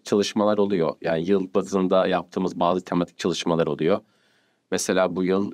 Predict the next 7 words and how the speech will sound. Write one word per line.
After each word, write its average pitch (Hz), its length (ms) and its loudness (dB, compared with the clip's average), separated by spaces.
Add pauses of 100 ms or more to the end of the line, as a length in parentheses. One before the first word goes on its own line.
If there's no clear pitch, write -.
birazcık 90 460 -2
daha 92 400 0 (200)
amaçlar 101 360 2
için 104 220 -2
ortaklıklar 90 720 0
biliyorsunuz 82 400 0
sürdürül-, 87 380 -2